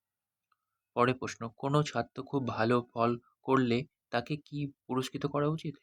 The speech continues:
হ্যাঁ, তবে তা সবসময় দামি উপহার হতে হবে এমন না, একটি পেন্সিল বা সবার সামনে হাততালি দিয়ে উৎসাহ দেওয়া যেতে পারে।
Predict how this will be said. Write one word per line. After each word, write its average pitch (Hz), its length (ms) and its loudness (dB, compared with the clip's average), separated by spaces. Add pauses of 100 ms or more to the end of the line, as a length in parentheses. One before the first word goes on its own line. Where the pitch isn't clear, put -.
হ্যাঁ, 110 240 -4 (440)
তবে 147 240 2
তা 160 140 4
সবসময় 156 500 0
দামি 123 340 2
উপহার 143 280 0
হতে 147 220 -2
হবে 139 260 2
এমন 113 240 -4
না, 110 260 -6 (400)
একটি - 180 -10
পেন্সিল 127 480 -2
বা 123 160 2
সবার 120 280 2
সামনে 123 300 -2
হাততালি 117 500 0
দিয়ে 139 200 4 (300)
উৎসাহ 127 400 4
দেওয়া 113 240 2
যেতে 104 200 0
পারে। 104 240 0